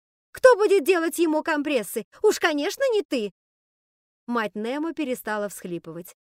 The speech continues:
Она удивленно переводила взгляд с фрау Кох на ее бывшего мужа. «Вам что, больше нечего делать?» закричала она.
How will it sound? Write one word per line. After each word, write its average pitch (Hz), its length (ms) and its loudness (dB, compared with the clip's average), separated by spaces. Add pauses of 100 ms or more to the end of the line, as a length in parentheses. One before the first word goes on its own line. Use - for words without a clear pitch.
(180)
Она 302 280 -2
удивленно 254 560 -4
переводила 220 560 -6
взгляд 208 440 -8 (220)
с - 160 -14
фрау 185 400 -4 (140)
Кох 262 320 -4 (240)
на 277 80 -2
ее 220 320 -4
бывшего 180 500 -6
мужа. 156 380 -12 (1120)
«Вам 254 400 0
что, 262 540 -2 (340)
больше 311 420 0
нечего 302 500 0
делать?» 359 580 0 (220)
закричала 240 640 -4
она. 196 260 -6